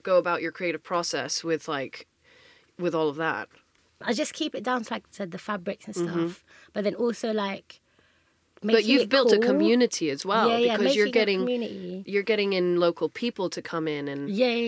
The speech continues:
Speaker 2: yeah. Creating that
Speaker 1: create with you.
Speaker 2: community, but also, like, like you said, making it fun.
Speaker 1: Mm.
Speaker 2: 'Cause when I was at uni a few years ago and I was,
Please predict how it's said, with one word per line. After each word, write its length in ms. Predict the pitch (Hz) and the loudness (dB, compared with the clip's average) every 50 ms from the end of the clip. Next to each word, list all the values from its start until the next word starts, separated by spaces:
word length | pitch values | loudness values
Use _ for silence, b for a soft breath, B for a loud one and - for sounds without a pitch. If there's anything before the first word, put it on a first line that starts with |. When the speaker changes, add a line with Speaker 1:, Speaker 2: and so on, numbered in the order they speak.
| 233 226 | -2 -4
Speaker 2:
yeah. 180 | 214 190 190 185 | -4 -4 -6 -8
Creating 340 | - - - 285 302 262 254 | -6 -2 0 2 2 2 2
that 80 | - | 0
Speaker 1:
create 280 | 208 190 180 170 170 165 | 2 2 2 2 2 2
with 160 | 196 240 254 269 | 2 2 2 2
you. 140 | 247 - 139 | 2 0 -2
Speaker 2:
community, 340 | 220 196 185 180 185 196 202 B B B B B _ | -2 -4 -6 -8 -10 -12 -14 B B B B B _
but 160 | - 190 - | -8 -6 -4
also, 720 | 220 233 247 233 - - 247 226 214 208 202 202 202 196 - 226 | -4 -4 -4 -4 -4 -6 -6 -4 -4 -4 -4 -6 -6 -8 -10 -8
like, 260 | 202 185 - - - | -8 -8 -10 -10 -8
like 220 | 220 226 208 - 247 | -6 -6 -4 -6 -6
you 60 | 220 | -8
said, 180 | - 220 208 | -8 -6 -6
making 300 | 214 220 208 - 208 202 | -4 -6 -6 -6 -8 -8
it 100 | 190 - | -8 -10
fun. 480 | - - - 190 185 196 214 247 269 - _ - | -12 -10 -8 -6 -6 -4 -4 -6 -8 -10 _ -8
Speaker 1:
Mm. 260 | - 175 175 165 156 151 | -4 -4 -2 -2 -4 -4
Speaker 2:
'Cause 120 | 226 202 | -4 -2
when 120 | 233 240 | -2 0
I 80 | 262 277 | 0 2
was 160 | 269 262 - | 0 0 0
at 160 | 247 202 - | -2 -6 -6
uni 320 | 190 214 233 240 233 220 196 | -6 -4 -4 -4 -4 -4 -6
a 40 | 185 | -6
few 160 | - - 196 | -8 -8 -6
years 260 | 190 202 214 220 202 | -4 -4 -4 -4 -6
ago 100 | 190 185 | -8 -10
and 240 | 180 180 180 180 180 | -10 -10 -10 -8 -8
I 80 | 180 180 | -6 -6
was, 160 | 180 175 180 | -6 -8 -10